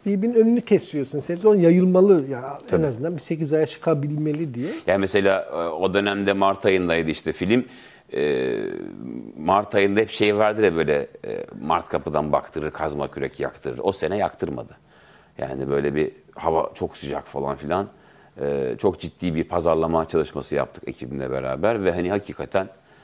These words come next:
Speaker 2: e, film dört milyonu geçti seyirci olarak. Sonra işte bu, dedim ki iki tane film çekeyim bu defa. Baba Parasını ve Mahalleden Arkadaşları. Baba Parası'nı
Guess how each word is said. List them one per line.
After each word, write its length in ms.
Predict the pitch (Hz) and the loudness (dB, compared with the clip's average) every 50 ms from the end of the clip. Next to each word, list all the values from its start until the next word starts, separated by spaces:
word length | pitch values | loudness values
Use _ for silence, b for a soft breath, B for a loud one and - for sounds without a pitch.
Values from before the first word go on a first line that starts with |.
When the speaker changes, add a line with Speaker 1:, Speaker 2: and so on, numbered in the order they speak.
| b b b b - | b b b b -12
Speaker 2:
e, 180 | - 69 69 69 | -8 -6 -6 -6
film 320 | - - 82 76 76 76 | -4 -4 -4 -4 -2 2
dört 260 | 82 85 85 - - | 2 2 2 2 -2
milyonu 1400 | 76 71 69 71 69 67 - - _ - - - 50 50 50 50 50 50 50 50 50 - - - - - 90 95 | -6 -4 -4 -4 -6 -6 -8 -12 _ -20 -20 -20 -18 -14 -14 -12 -12 -12 -12 -12 -14 -12 -14 -14 -10 -4 -4 0
geçti 360 | 85 85 78 - - - 67 - - _ | 0 0 0 0 -4 -10 -12 -12 -12 _
seyirci 360 | - - 76 71 69 65 65 | -12 -8 -6 -6 -4 -4 -4
olarak. 280 | 64 67 73 90 104 - - _ b b b b b b b b | -4 -2 -2 -2 -2 -4 -8 _ b b b b b b b b
Sonra 380 | - - - 147 165 170 165 147 | -16 -2 2 2 2 4 4 2
işte 300 | 135 - - 110 101 90 | 2 2 2 0 2 4
bu, 200 | 90 85 - - - | 2 0 0 0 -2
dedim 180 | 95 120 160 139 | 0 2 2 2
ki 100 | 113 110 | 2 0
iki 180 | - 127 - 202 | -4 0 0 2
tane 240 | 160 160 131 104 82 | 2 4 2 2 0
film 140 | 90 80 69 | -2 -4 -6
çekeyim 380 | - 76 71 - 64 58 - - _ _ _ _ _ _ | -8 -10 -12 -12 -14 -16 -16 -20 _ _ _ _ _ _
bu 60 | - | -12
defa. 240 | 60 62 - - - - - _ _ _ - _ - | -12 -12 -12 -14 -16 -18 -18 _ _ _ -16 _ 0
Baba 140 | 76 82 | 0 2
Parasını 400 | 87 - 92 87 85 - - 87 | 2 2 2 2 2 2 0 0
ve 40 | 85 | 0
Mahalleden 360 | 82 78 76 78 76 80 80 | 2 2 0 0 0 0 0
Arkadaşları. 560 | 76 71 - - 73 69 67 - - 82 87 - b b b b b - | 0 0 -2 -2 -2 -4 -4 -4 -6 -6 -6 -6 b b b b b 2
Baba 160 | 160 170 165 | 4 4 4
Parası'nı 480 | 160 147 123 113 - 107 98 95 92 | 4 2 2 2 2 0 0 0 0